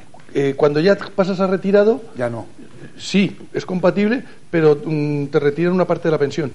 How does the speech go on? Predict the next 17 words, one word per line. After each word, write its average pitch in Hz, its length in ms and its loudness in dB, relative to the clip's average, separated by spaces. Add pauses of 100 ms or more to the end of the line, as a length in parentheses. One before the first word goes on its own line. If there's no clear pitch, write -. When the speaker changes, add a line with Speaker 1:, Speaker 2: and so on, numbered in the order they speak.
(140)
Speaker 2:
Ajá. 110 260 -6 (960)
Speaker 1:
Porque 123 400 -4
no 139 100 -2
puedes 143 200 0
cobrarla 139 400 0
entera 170 340 -2
si 143 100 -8
estás 131 200 -8
trabajando. 127 580 -6 (1040)
Y 226 340 6
si - 240 -2
estás 180 300 -2
en 208 100 0
activo, 220 560 0
mm, 160 480 -2
no 170 120 4
puedes. 110 500 -2